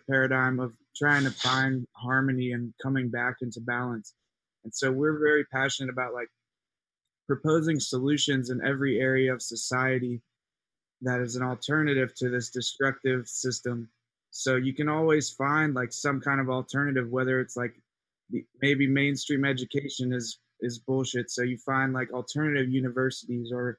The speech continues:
Waldorf school, Montessori school, you know, maybe you have, uh, destructive, like, um, healthcare system over here, then you can, like, shift into holistic medicine and all these alternatives. So, like,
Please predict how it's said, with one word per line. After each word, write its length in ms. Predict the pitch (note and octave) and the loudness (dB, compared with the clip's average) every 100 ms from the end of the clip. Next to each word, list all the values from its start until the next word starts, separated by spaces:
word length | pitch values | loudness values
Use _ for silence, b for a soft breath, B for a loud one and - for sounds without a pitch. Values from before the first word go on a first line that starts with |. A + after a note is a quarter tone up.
| _ _ _ | _ _ _
Waldorf 540 | C3 C3+ C#3 C#3 C3+ | -2 0 2 2 0
school, 400 | - - C#3 C3 | -4 -4 0 0
Montessori 720 | B2+ C3 C3+ C3 - C3+ C3+ B2+ | 0 0 0 0 0 2 2 0
school, 520 | - C3+ B2+ B2 A#2+ | -4 -2 0 0 -2
you 120 | B2 | -2
know, 260 | B2+ B2 A#2+ _ _ _ _ | -2 -2 -6 _ _ _ _
maybe 280 | C3 C3+ C#3 | 2 4 4
you 280 | C#3 C3+ C3+ | 4 4 4
have, 320 | C3 C3 B2 - _ _ _ _ _ _ - A#2+ | 2 2 0 -6 _ _ _ _ _ _ -6 -2
uh, 240 | B2+ B2 A#2 | 2 0 0
destructive, 960 | C3 - - D3 C3+ - C#3+ C3+ B2 A#2 | -4 -4 0 2 2 0 2 2 0 -6
like, 380 | G2+ B2+ B2+ B2 - _ | -6 -2 0 -2 -6 _
um, 600 | B2 B2 B2 A#2+ A#2 A#2 A#2 _ _ - B B _ - | -4 -2 -2 -4 -4 -6 -10 _ _ -20 B B _ -2
healthcare 480 | D#3 - - C3 B2+ | -2 0 2 2 2
system 460 | - C3+ - C3+ | 0 -4 -2 0
over 260 | C3+ C3 C3 | 2 2 2
here, 320 | C#3 C#3+ C#3 | 4 4 4
then 220 | B2+ C3+ | 2 0
you 100 | C3+ | 0
can, 160 | C3 C3 | -2 -2
like, 180 | B2+ B2 | -2 -2
shift 400 | - D3 D3 - | -2 0 0 0
into 240 | B2+ A#2 | -4 -4
holistic 580 | A#2+ B2+ B2+ C3 - B2 | -4 -2 -2 -2 -4 -8
medicine 560 | - C3 C3 - B2+ B2 | -2 -2 -2 -4 -4 -4
and 120 | B2 | -4
all 140 | B2+ B2+ | -2 -2
these 160 | B2 | -2
alternatives. 600 | B2 A#2 C3+ C#3+ A#2+ G#2+ | -4 -6 -4 -4 -4 -6
So, 160 | - C3 | -4 -2
like, 180 | C3+ | 0